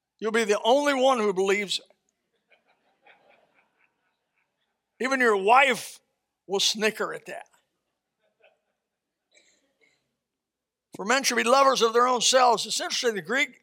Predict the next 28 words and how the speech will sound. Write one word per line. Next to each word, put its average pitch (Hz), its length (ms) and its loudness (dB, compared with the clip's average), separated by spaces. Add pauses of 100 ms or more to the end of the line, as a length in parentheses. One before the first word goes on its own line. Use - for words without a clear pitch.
word 226 260 -2
for 202 160 0
love 254 220 4
there 202 160 2
is 180 60 -6
phileo 214 640 2
love. 165 320 -2
Phileo. 208 600 2 (280)
Doesn't 269 200 -4
even, 240 240 -4 (2000)
agape 254 440 4
love 247 180 4
would 226 100 -2
mean 240 200 -2
they're 220 140 0
committed 226 680 0 (1900)
to 220 140 0
themselves. 180 640 0
No, 302 460 0 (260)
it 190 80 -8
uses 233 220 -4
the 226 60 -4
word 214 120 2
phileo. 233 400 2 (240)
That 254 140 0
means 269 180 0
they 196 300 0 (640)
like 247 640 0